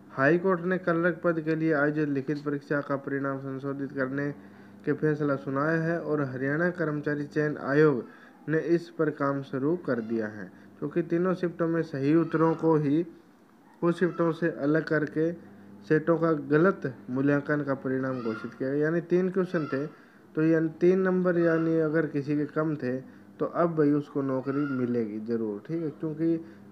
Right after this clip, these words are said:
तीन नंबर की गड़बड़ बहुत ज़्यादा बड़ी होती है। और कोर्ट ने भाई एचएसएससी को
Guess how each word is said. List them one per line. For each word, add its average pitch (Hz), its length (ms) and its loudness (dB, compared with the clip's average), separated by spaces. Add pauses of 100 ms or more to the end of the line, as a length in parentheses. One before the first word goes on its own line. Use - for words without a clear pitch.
(140)
तीन 160 180 0
नंबर 160 300 0
की 156 120 -2
गड़बड़ 147 360 0
बहुत 120 280 0
ज़्यादा 131 280 -2
बड़ी 135 200 -2
होती 127 280 -2
है। 151 100 -4
और 151 220 -2
कोर्ट 151 320 -2
ने 156 140 -4
भाई 131 140 -2
एचएसएससी 131 520 -6
को 127 100 -6